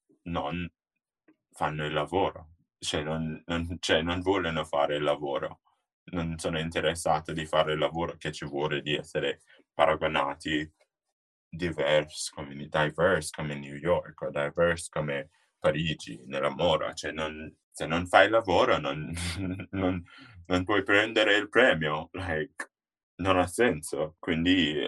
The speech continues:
mi sa che ora, ora stanno iniziando di, di vedere, like, s-, very slowly però,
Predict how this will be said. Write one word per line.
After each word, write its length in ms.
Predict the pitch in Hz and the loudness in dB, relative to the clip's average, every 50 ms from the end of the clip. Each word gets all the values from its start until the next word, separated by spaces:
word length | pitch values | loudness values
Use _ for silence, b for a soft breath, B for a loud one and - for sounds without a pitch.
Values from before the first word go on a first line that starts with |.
| - - - | -6 -6 -6
mi 140 | 87 85 82 | -4 -4 0
sa 160 | - 92 90 | 2 0 2
che 140 | - 104 95 | 2 4 4
ora, 520 | 92 95 104 107 107 107 107 107 104 107 104 | 4 4 4 2 2 2 4 2 2 0 0
ora 260 | - 85 85 85 85 82 | -2 0 2 2 2 0
stanno 300 | - - 76 76 78 76 | -2 -6 -6 -6 -6 -6
iniziando 640 | 78 80 73 - - - 80 80 76 76 76 73 | -6 -6 -8 -8 -8 -4 -4 -4 -2 -4 -6 -6
di, 320 | 73 78 78 76 76 76 - | -4 -4 -2 -2 -2 -4 -6
di 140 | - 85 85 | -6 -6 -4
vedere, 1040 | 82 95 90 85 82 - 80 82 85 85 92 90 85 85 82 78 78 80 78 78 78 78 78 76 - - - - - - - - - - - - - - | -2 -2 -2 -2 -2 -2 -2 0 0 2 2 2 0 0 -2 -4 -4 -4 -6 -8 -8 -10 -12 -14 -14 -14 -16 -20 -20 -20 -20 -20 -20 -20 -20 -20 -8 -4
like, 220 | - 76 69 - - | -2 -2 -2 -4 -6
s-, 220 | - - - 90 85 | -8 -8 -8 0 6
very 320 | 92 107 117 135 139 135 | 8 8 10 10 8 4
slowly 500 | 131 - - 110 107 107 104 95 - - | 2 2 6 8 10 10 10 8 4 2
però, 300 | - - 73 71 - - | -2 -4 -6 -4 -6 -8